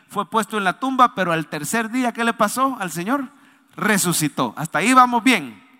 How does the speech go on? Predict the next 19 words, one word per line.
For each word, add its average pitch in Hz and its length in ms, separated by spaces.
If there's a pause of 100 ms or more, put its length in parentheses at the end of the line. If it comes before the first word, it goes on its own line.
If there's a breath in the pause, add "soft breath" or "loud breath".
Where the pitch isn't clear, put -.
(180)
Le 147 140
llevamos 202 320
la 175 120
pista. 180 360 (280 soft breath)
El 147 140
Cristo 233 540
resucitado. 170 1000 (380 soft breath)
¿Qué 285 120
anduvo 277 400
haciendo? 233 440
¿Inmediatamente 254 880
se 240 100
fue 247 160
para 277 160
arriba? 214 380
No. 254 340 (320 loud breath)
Durante 214 380
cuarenta 285 500
días 294 400